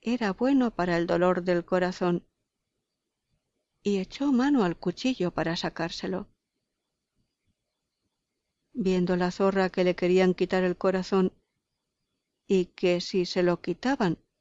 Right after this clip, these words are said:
no era algo de lo que pudiera prescindir, y que por ello moriría, pensó que era mejor arriesgarlo todo antes que perder ciertamente su vida. Y así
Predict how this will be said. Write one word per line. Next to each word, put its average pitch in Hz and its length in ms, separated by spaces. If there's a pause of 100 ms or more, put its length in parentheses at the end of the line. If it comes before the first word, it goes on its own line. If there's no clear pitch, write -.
(520)
no 180 240
era 180 340
algo 226 240
de 190 80
lo 175 160
que 170 160
pudiera 170 400
prescindir, 185 680 (1160)
y 185 140
que 170 220
por 160 220
ello 233 280
moriría, 180 680 (1400)
pensó 220 580
que 190 200
era 190 160
mejor 180 420
arriesgarlo 175 760
todo 175 360 (440)
antes 233 480
que 226 160
perder 220 520 (180)
ciertamente 190 1040
su 175 220
vida. 165 340 (2000)
Y 190 180
así 220 440